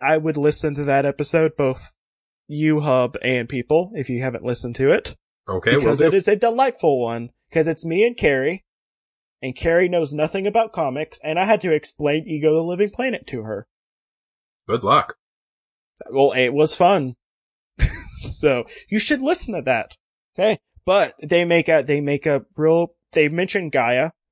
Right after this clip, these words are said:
Speaker 1: in that. And they also mention Ego in this, uh, thing.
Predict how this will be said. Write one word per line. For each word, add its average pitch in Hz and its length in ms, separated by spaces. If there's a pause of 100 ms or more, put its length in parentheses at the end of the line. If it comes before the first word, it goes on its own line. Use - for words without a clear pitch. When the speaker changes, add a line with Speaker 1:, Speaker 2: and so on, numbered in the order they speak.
(100)
Speaker 1:
in 151 180
that. 135 380 (1160)
And 165 300
they 180 120
also 175 200
mention 175 300
Ego 185 400
in 185 180
this, - 360
uh, 131 120
thing. 110 320